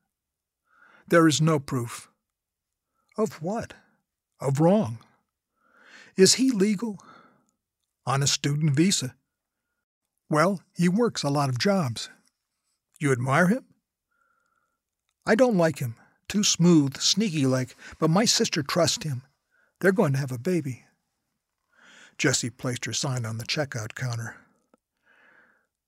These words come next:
"Do you know his friends?" Lester asked. "My sister doesn't even want me to visit." "Does she ever mention his friends?" "I don't talk to her. She doesn't have a phone." "He has a cell phone."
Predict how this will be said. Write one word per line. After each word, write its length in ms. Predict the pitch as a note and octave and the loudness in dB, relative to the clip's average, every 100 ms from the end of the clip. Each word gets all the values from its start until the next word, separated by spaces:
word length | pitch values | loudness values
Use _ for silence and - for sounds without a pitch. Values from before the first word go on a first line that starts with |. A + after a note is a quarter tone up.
| _ - | _ -2
"Do 80 | |
you 120 | C#4 A#3 | 2 4
know 220 | E3 C#3+ | 4 2
his 160 | A#2+ | 0
friends?" 460 | - D#3 C#3 C3+ - _ | -2 -2 0 -2 -4 _
Lester 320 | D3 C#3 - C3 | -6 -4 -4 -6
asked. 320 | C3+ - _ _ _ _ _ _ _ _ _ _ _ _ _ _ - | -6 -10 _ _ _ _ _ _ _ _ _ _ _ _ _ _ -2
"My 140 | G#3+ | 0
sister 380 | - A3 - B2 | 2 0 0 -2
doesn't 300 | C3+ D3 D3+ | -2 -2 -2
even 240 | C#3+ C3+ | -2 0
want 160 | C#3 F3+ | 0 -2
me 140 | D#3 | -4
to 120 | C3+ G#2+ | -6 -8
visit." 480 | G#2+ D#3+ - B2+ - _ _ _ _ _ _ _ _ _ _ _ - | -4 -4 -4 -8 -20 _ _ _ _ _ _ _ _ _ _ _ -6
"Does 140 | B2+ | -4
she 160 | - A2+ | -4 -6
ever 200 | B2+ B2 | -6 -4
mention 400 | B2 C#3+ D#3+ D3+ | -4 -4 -4 -4
his 100 | C#3 | -6
friends?" 440 | - D#3+ D#3 - _ _ _ _ _ _ - - _ | -8 -8 -10 -14 _ _ _ _ _ _ -20 -20 _
"I 80 | G3 | 2
don't 240 | B3 B3+ | 4 2
talk 240 | - G3+ - | 0 -4 -4
to 100 | C3+ | -8
her. 100 | G#2+ | -8
She 160 | - D3+ | -4 0
doesn't 240 | F3 E3+ | 2 2
have 160 | C3 D3 | -2 -4
a 60 | |
phone." 360 | - D3 B2+ B2+ - _ _ _ _ _ _ _ _ _ _ _ | -8 -8 -8 -10 -18 _ _ _ _ _ _ _ _ _ _ _
"He 140 | F3 F#3 | -4 0
has 240 | F#3 B2 | 0 -4
a 60 | A2+ | -6
cell 300 | - C#3 - | -6 -4 -4
phone." 300 | - B2 | -6 -12